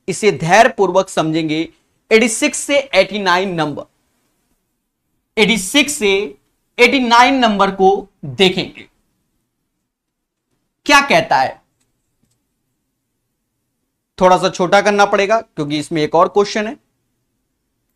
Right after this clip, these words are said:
कहता है, "नीचे दिए गए महीनों में से किस महीने में बिक्री जनवरी से जुलाई की अवधि के दौरान हुई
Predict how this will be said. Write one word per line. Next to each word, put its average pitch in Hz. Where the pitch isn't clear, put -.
कहता 294
है, 330
"नीचे 277
दिए 285
गए 294
महीनों 240
में 262
से 285
किस 320
महीने 247
में 262
बिक्री 226
जनवरी 247
से 277
जुलाई 214
की 247
अवधि 190
के 220
दौरान 185
हुई 214